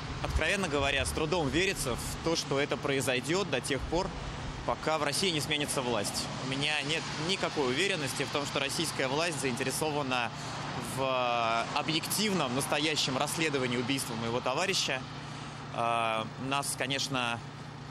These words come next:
очень неприятно поразило, что расследование по горячим следам не дало практически никаких результатов, несмотря на то, что, э, Бориса застрелили, наверное, в самом охраняемом месте нашей страны,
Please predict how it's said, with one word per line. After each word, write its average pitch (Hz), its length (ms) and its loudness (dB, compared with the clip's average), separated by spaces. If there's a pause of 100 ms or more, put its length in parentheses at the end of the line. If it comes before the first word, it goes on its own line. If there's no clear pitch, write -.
(160)
очень 156 160 -2
неприятно 160 480 0
поразило, 139 500 2
что 139 160 -2
расследование 127 840 0
по 127 140 0
горячим 131 420 0
следам 131 360 0
не 135 80 0
дало 135 220 0
практически 151 460 -2
никаких 143 420 -2
результатов, 147 580 0
несмотря 147 400 0
на 139 120 0
то, 151 140 0
что, 123 300 0 (480)
э, 113 160 0
Бориса 139 340 0
застрелили, 160 640 2
наверное, 143 440 2
в 135 40 -6
самом 160 300 2
охраняемом 143 720 2
месте 117 260 -2
нашей 113 260 0
страны, 156 440 0